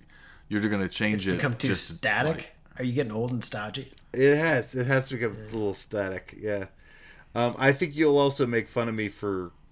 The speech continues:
Speaker 3: recency
Speaker 2: No.
Speaker 3: bias.
Speaker 2: No. <laughs> I never make fun of you.
Speaker 3: Oh, oh, oh, oh, oh, here's the thing, Harper. I think you'll be excited about this. You wanna know who's moved to, uh, number two?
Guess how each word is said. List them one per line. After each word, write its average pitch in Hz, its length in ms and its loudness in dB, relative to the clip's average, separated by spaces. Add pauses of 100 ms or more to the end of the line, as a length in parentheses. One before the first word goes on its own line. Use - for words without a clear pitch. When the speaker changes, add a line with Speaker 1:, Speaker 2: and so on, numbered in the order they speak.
(260)
Speaker 3:
recency 101 500 -4
Speaker 2:
No. - 60 -10
Speaker 3:
bias. 87 500 -8 (140)
Speaker 2:
No. 95 580 -8 (320)
<laughs> - 80 -2 (2000)
I - 40 -8
never 101 340 -8
make 87 200 -16
fun - 200 -20
of - 80 -12
you. - 960 -18 (100)
Speaker 3:
Oh, 160 180 0
oh, 123 240 -8
oh, 160 220 4
oh, 156 320 4
oh, 139 300 4 (120)
here's 165 280 2
the 135 100 -2
thing, 117 260 -2
Harper. 98 300 -4
I 107 60 0
think 113 160 -4
you'll 113 100 2
be 104 100 0
excited 98 340 0
about 87 220 -6
this. 87 340 -12 (1500)
You 120 160 0
wanna 117 180 0
know 113 200 4
who's 113 200 0
moved 107 300 -4
to, 107 340 0
uh, 98 60 4
number 101 300 0
two? 107 360 -2